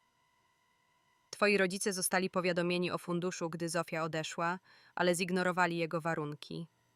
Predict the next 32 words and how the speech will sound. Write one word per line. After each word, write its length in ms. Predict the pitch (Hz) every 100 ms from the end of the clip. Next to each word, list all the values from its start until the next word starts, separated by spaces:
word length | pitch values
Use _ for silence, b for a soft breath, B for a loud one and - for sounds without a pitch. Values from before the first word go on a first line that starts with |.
| -
Zablokowanie 800 | 180 170 175 208 175 175 180 170
wywołało 560 | 170 170 170 170 175
automatyczny 720 | 170 170 165 160 - - 170
przegląd. 640 | 151 143 127 87 92 - - _ _ _ _ _
Ściskałam 640 | - - 180 190 185 175
list 260 | 175 - -
mocniej. 560 | 170 160 - 151 160 - _ _ _
Wiedzieli, 460 | 170 175 175 196 202
a 80 | 175
i 100 | 175
tak 200 | 180 175
mnie 180 | 170 165
wyrzucili. 640 | 160 156 151 160 151 160 - _ _ _ _ _ _ _
Sala 320 | - 196 196
konferencyjna 760 | 196 180 185 175 175 190 180 175
była 240 | 175 175
jak 180 | 165 160
pole 240 | 185 170
bitwy. 460 | 160 170 - - 160 - _ _ _ _ _
Siedziałam 440 | - 185 185 175
naprzeciwko 560 | 175 160 175 - - 170
mamy, 520 | 165 170 180 185 202 -
taty 300 | 170 160 170
i 120 | 165
Tomka. 500 | - 151 147 143 151 - _ _ _ _ _ -
Ich 140 | -
twarze 420 | - 190 190 185
to 120 | -
mieszanina 560 | 170 170 - 175 180 170
buntu 460 | 156 180 180 - 185
i 120 | 170
niepokoju. 680 | 170 - 165 160 151 147